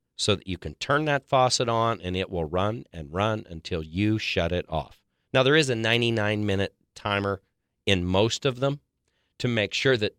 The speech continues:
something isn't just accidentally left on, so you're paying for all that hot water while it just continues to go down the drain.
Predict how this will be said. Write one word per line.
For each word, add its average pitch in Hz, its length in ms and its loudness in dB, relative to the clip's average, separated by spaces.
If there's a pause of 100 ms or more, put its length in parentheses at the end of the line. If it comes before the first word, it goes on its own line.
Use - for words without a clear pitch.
(240)
something 107 380 0
isn't 98 260 0
just 95 200 0
accidentally 90 600 2
left 80 320 -2
on, 123 320 2
so - 120 -4
you're 82 220 -6
paying 131 500 -4
for 82 200 -6
all 80 120 -2
that 80 180 -6
hot 80 220 -8
water 67 300 -6
while 76 220 -6
it 67 80 -12
just 76 200 -10
continues 76 460 -14
to - 100 -16
go 67 120 -12
down 65 240 -12
the 65 60 -18
drain. 113 280 -4